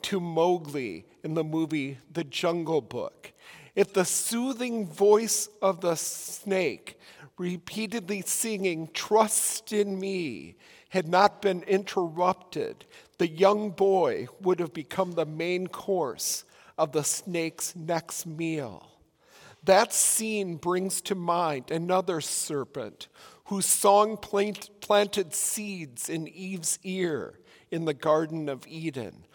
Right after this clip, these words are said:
Those seeds continue to be planted by that old snake in the grass and continue to bear fruit.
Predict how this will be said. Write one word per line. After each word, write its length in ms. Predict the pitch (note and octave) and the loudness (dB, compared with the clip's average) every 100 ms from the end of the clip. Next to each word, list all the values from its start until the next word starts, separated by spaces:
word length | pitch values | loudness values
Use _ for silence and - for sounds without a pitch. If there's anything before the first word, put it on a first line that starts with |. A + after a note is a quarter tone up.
| - - | -20 -4
Those 280 | D#3+ G3+ G#3+ | 2 4 2
seeds 640 | - - - G#3+ G3+ E3 | 0 -2 -2 -4 -6 -6
continue 640 | - G3+ F3+ - A3 G#3+ | -4 -4 -4 -6 -4 -4
to 160 | G3+ G3 | -4 -8
be 180 | E3 D3 | -8 -12
planted 800 | - - F3 D#3 - D#3 A#2+ - - - - | -10 -4 -2 -2 -4 -8 -8 -12 -20 -20 0
by 140 | F#3 | 2
that 280 | E3+ F3 D#3+ - | 6 4 2 0
old 340 | F3 F3+ D3+ | 0 0 0
snake 480 | - - E3+ E3 F3+ | -4 -2 -2 -2 -4
in 120 | D3 | -2
the 100 | C#3 | -4
grass 840 | B2 D3 A#2+ F2 - - - - - _ _ _ - | -4 -4 -4 -6 -8 -6 -6 -6 -12 _ _ _ -10
and 200 | D3 - | -10 -8
continue 540 | D#3 C#3+ - F3 D#3 | -10 -8 -8 -4 -4
to 160 | - D#3+ | -4 -6
bear 340 | B2+ D3 C#3 | -2 0 0
fruit. 600 | C3 - E3 D3+ D#2 - | -4 -8 -6 -4 -6 -12